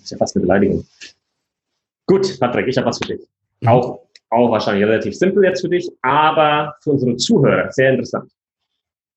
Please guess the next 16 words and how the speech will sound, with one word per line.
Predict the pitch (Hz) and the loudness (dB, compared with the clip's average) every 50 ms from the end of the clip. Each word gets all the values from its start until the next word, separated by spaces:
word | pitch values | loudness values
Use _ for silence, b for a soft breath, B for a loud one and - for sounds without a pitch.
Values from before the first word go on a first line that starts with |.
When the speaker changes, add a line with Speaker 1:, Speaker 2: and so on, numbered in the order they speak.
| _ _ _ _ _ _ _ _ _ _ _ _ _ _ _ | _ _ _ _ _ _ _ _ _ _ _ _ _ _ _
Speaker 1:
Wir | - 185 254 | 0 2 2
Deutschen | - - - 180 220 - - 277 277 285 285 285 - _ _ _ _ _ _ _ _ _ _ _ _ _ _ | 2 2 2 2 2 2 2 4 4 4 4 2 -4 _ _ _ _ _ _ _ _ _ _ _ _ _ _
lieben, | - 135 143 180 196 214 208 - 107 95 95 - - _ _ _ _ | 2 2 4 6 6 4 4 2 2 0 -2 -4 -8 _ _ _ _
aus | - 139 139 - | -6 -4 -2 0
irgendwelchen | - 247 240 233 170 151 - - - 151 - - | 0 2 2 4 4 2 2 2 0 -4 -4 -2
unerfindlichen, | - 220 233 240 233 - - 190 185 196 196 185 185 180 - 185 170 135 | 0 2 2 2 2 2 2 2 2 2 2 0 -2 -2 -2 0 0 0
rationalen, | 123 185 - - - 196 180 175 170 170 165 156 | 0 0 0 0 0 0 0 2 2 2 2 2
nicht | 175 214 202 - | 0 0 0 -2
erklärbaren | 147 143 143 151 160 - 147 139 131 123 | -4 -2 0 0 0 2 2 2 2 2
Gründen, | 135 156 170 175 156 117 107 104 - _ _ | 2 2 2 2 0 -2 -6 -8 -10 _ _
lieben | - 127 131 165 185 226 220 208 160 | -4 -2 0 0 0 2 2 0 0
wir | 139 160 170 175 131 | 0 2 2 2 2
unser | 127 139 131 117 117 | 2 2 2 2 2
dämliches, | 117 - - 135 160 185 208 208 202 202 - 202 202 202 202 - - _ _ _ | 0 0 0 2 2 2 2 2 2 2 2 2 2 2 -2 -8 -16 _ _ _
behindertes | - 117 120 123 143 175 185 180 185 185 - - 170 165 165 170 - _ _ _ _ _ | -2 -2 2 2 2 2 4 2 2 2 2 2 0 0 -2 -4 -10 _ _ _ _ _
Sparbuch. | - - - - 113 117 117 117 113 - - 101 95 92 - - | -10 -8 -4 0 0 2 4 4 2 2 0 -4 -6 -8 -12 -14